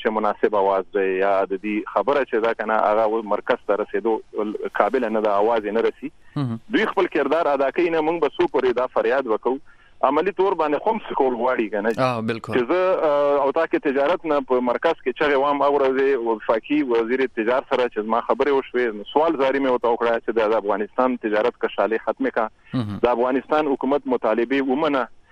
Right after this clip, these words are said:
Speaker 1: او موږ خلکو نه دا د روزګار دا وسیله چې ده، د افغانستان تجارت دا مه اخله.
Speaker 2: مهم.
Speaker 1: او مهرباني وکړه چې په موږ رحم وکړه، موږ خلکو او ډېر مشکل سره، ا، ژوند تیر کړی دی. زموږ د وطن، ا،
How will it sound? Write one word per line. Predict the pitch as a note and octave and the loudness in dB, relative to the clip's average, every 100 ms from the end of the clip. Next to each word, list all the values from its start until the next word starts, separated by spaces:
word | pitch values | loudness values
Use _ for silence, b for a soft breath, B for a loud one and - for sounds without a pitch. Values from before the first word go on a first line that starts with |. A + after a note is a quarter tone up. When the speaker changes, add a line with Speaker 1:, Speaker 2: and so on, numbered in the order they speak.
| b b - | b b 0
Speaker 1:
او | B2+ | 2
موږ | D3 F#3 D#3+ - | 2 2 0 0
خلکو | F3 E3 | 0 2
نه | D#3 D3+ | 2 2
دا | C3+ B2 | 2 0
د | B2 | 0
روزګار | A#2 A2+ D3+ D3 | 0 0 0 2
دا | C3 | 2
وسیله | B2 - B2+ D3+ | 0 0 -2 0
چې | - C3+ | 0 0
ده، | C#3+ | 0
د | B2+ | 2
افغانستان | G2+ G#2 G#2+ - C#3 C#3+ | 0 0 -2 0 0 0
تجارت | B2+ A#2+ B2+ A#2+ | 0 0 0 0
دا | B2 | 0
مه | B2 C3+ | 0 -2
اخله. | - - F2+ - - | -2 -4 -6 -6 -6
Speaker 2:
مهم. | D#3 A2 G2+ - - B2+ | -4 -4 -6 -10 0 2
Speaker 1:
او | C#3+ | 2
مهرباني | C#3+ C3+ C#3 C#3 F#3+ | 0 0 2 2 2
وکړه | F#3 D#3+ | 0 0
چې | D3 D3 | -2 -2
په | D#3+ | 0
موږ | E3 C#3+ | 0 2
رحم | E3+ D#3 | 2 2
وکړه، | D3 C#3+ D3 | 0 0 0
موږ | D3 | 0
خلکو | C#3 C3 C#3+ D3+ C3+ | -2 0 2 2 2
او | C3 B2+ | 2 2
ډېر | C#3 A#2+ | 0 -2
مشکل | A#2+ - B2 - | -4 -2 -2 0
سره، | A#2+ | 0
ا، | A#2 A#2+ B2+ A#2+ G#2+ | 0 0 0 2 0
ژوند | A2+ A#2 | -2 -2
تیر | A#2+ A2 | -2 -2
کړی | C3 B2 A#2+ | 0 0 2
دی. | A#2+ A#2 | 0 0
زموږ | B2 B2 A#2 | -2 0 0
د | A2 | 2
وطن، | A2+ B2+ B2 | 0 -2 -4
ا، | A#2 A#2 A2+ | -2 0 2